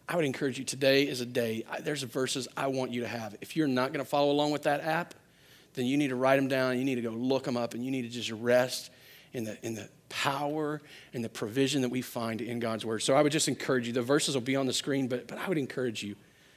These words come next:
get these passages of Scripture. We're gonna, there's gonna be a bunch of 'em we're gonna walk through, and they are, they are powerful. So we're beginning verse twenty-two, chapter eight.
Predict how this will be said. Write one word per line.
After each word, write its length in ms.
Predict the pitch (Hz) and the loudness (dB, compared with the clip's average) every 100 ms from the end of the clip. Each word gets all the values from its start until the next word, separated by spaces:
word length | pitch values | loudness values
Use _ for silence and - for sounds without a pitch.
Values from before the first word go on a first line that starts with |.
| - - - | -20 -18 2
get 340 | 160 175 - | 6 6 4
these 200 | 151 143 | 0 0
passages 480 | - 139 131 135 131 | 2 2 2 -2 -2
of 120 | 120 | -2
Scripture. 320 | - 135 - | 0 -2 0
We're 80 | 120 | 0
gonna, 100 | 139 | 4
there's 140 | 139 135 | 4 4
gonna 100 | 139 | 2
be 80 | |
a 60 | 135 | 2
bunch 320 | 113 143 143 | 4 4 4
of 100 | 135 | 2
'em 80 | 123 | 2
we're 80 | 120 | -2
gonna 160 | 120 | 0
walk 280 | 113 123 123 | 2 2 2
through, 240 | - 113 107 - - - - | -2 -4 -4 -12 -20 -14 -4
and 80 | 139 | 2
they 100 | 156 | 4
are, 160 | 127 - - | 2 -2 -2
they 120 | - 185 | 6 6
are 120 | 143 | 6
powerful. 580 | - 135 110 - - - - _ _ _ _ _ _ _ _ _ _ _ _ _ _ - - _ - - | 0 -2 -4 -6 -18 -20 -20 _ _ _ _ _ _ _ _ _ _ _ _ _ _ -20 -20 _ -18 10
So 280 | 202 160 | 12 12
we're 200 | 123 139 | 12 4
beginning 380 | 147 156 185 180 | 6 8 10 10
verse 200 | 170 165 | 10 6
twenty-two, 1000 | - 147 165 156 160 - 165 139 131 131 | 4 4 6 6 2 2 4 6 4 0
chapter 320 | - 147 135 123 | 2 2 2 2
eight. 300 | 127 120 | 2 0